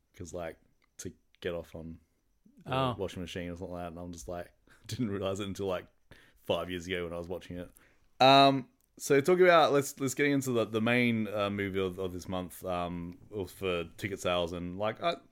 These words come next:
Speaker 1: found it pretty good as well. Uh, City Slickers. Um, hello.
Speaker 2: <laughs>
Speaker 1: Uh, let me tell you about the revelation that happened when I was watching this movie.
Speaker 2: Ooh.
Speaker 1: So I,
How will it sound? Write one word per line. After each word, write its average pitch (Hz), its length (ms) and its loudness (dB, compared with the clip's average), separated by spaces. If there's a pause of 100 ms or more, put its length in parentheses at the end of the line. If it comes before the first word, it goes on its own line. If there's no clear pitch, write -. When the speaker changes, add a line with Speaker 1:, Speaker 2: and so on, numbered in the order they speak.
Speaker 1:
found 156 220 -6
it 110 40 -6
pretty 98 160 -6
good 90 140 -6
as 87 100 -10
well. 87 360 -4
Uh, 98 160 -4
City 135 240 0
Slickers. 127 600 -2 (800)
Um, 107 640 2 (140)
hello. 110 480 2
Speaker 2:
<laughs> - 380 6
Speaker 1:
Uh, 120 480 8 (880)
let 175 280 4
me 208 80 4
tell 208 140 8
you 196 60 12
about 185 120 10
the 151 60 4
revelation 135 500 4
that 117 100 2
happened 107 480 -2
when 104 100 2
I 101 60 2
was 95 80 0
watching 95 200 -6
this 85 120 -10
movie. 80 300 -12 (240)
Speaker 2:
Ooh. 131 320 0 (180)
Speaker 1:
So 123 420 6 (160)
I, 170 540 4